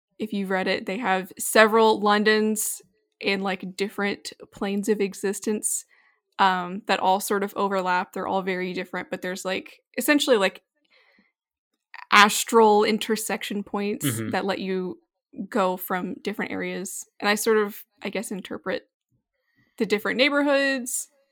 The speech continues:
Speaker 1: as that. Like, you wouldn't easily walk from one place to another.
Speaker 2: Right. Yeah. I think that's a cool way of, like, unshackling yourself from, like, how you normally, uh, embrace a city, because then you begin to interrogate different definitions and different assumptions that you have about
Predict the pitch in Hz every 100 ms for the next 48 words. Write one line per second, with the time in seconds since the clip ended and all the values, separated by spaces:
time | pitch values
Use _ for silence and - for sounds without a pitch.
0 | _ _ _ 294 254 247 226 - 254 262
1 | - - 202 - 208 220 240 - 190 202
2 | 185 - - - - - - - - -
3 | - 110 113 98 - _ _ 113 101 95
4 | - _ 135 165 139 110 127 110 107 98
5 | 107 104 - _ _ _ _ _ _ _
6 | _ _ 196 - - 170 160 147 147 151
7 | 127 117 127 113 120 110 104 104 - _
8 | - 135 120 113 117 113 110 104 - _
9 | _ 113 110 107 117 127 123 135 131 123
10 | 147 160 135 120 127 110 120 104 131 127
11 | 113 110 - - 139 139 123 - _ _
12 | _ - 143 139 120 131 165 139 120 -
13 | 113 101 120 123 123 117 117 110 110 110
14 | 107 117 113 104